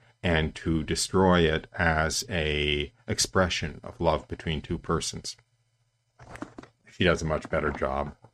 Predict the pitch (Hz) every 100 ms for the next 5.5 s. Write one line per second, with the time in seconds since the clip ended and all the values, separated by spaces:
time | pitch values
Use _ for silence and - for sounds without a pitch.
0 | _ - - 80 80 80 92 87 80 -
1 | - 80 71 78 78 - 80 73 - _
2 | _ - - - - 107 90 90 - 101
3 | 98 135 139 98 95 95 95 90 - 90
4 | 82 92 85 85 80 78 - - - 87
5 | 80 78 78 78